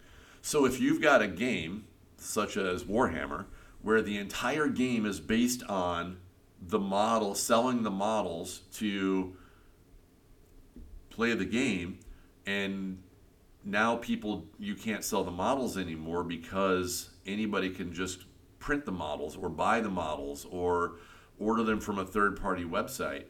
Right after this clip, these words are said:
And so the conversation was like, "Well, what about stuff that the store doesn't sell?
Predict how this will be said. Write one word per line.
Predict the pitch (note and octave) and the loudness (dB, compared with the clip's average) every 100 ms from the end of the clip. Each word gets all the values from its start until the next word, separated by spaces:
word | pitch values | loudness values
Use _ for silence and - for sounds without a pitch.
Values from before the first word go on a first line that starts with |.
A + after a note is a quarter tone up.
| - - - - | -20 -20 -20 -12
And | G2 | -8
so | - A2+ | 0 0
the | G2 | 0
conversation | A2+ A2 G2+ F#2 - G3 - G2 | -2 -2 -2 -2 -2 -2 -2 0
was | F#2+ F#2 | 0 0
like, | F#2+ F#2 F#2+ | 0 0 0
"Well, | F#2+ | 0
what | F#2 A2 | 2 2
about | A2 G2+ - | 4 4 2
stuff | - G#2+ - | 0 -2 0
that | B2+ - | -2 -6
the | |
store | A2 G#2 F#2+ | -8 -2 0
doesn't | E2+ E2 D#2+ D2+ | 0 -4 -6 -6
sell? | - A2+ F2+ - | 0 2 2 -2